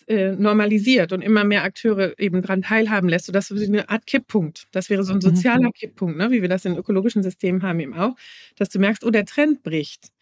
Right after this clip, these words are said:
Speaker 1: Und dann wird das natürlich, äh, politisiert,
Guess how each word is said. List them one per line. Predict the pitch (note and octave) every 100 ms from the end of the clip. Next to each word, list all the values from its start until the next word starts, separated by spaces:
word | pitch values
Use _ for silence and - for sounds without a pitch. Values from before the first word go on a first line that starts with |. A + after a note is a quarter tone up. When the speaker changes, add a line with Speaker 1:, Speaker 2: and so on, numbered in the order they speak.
| _ _ _ _ _ _
Speaker 1:
Und | G#3+ F3+
dann | F3 A3
wird | B3 B3
das | A#3
natürlich, | A3+ A3 B3+ A#3 A3+ -
äh, | A3+ A3
politisiert, | A3 A#3 B3 A3+ D#3+ D3+ C3+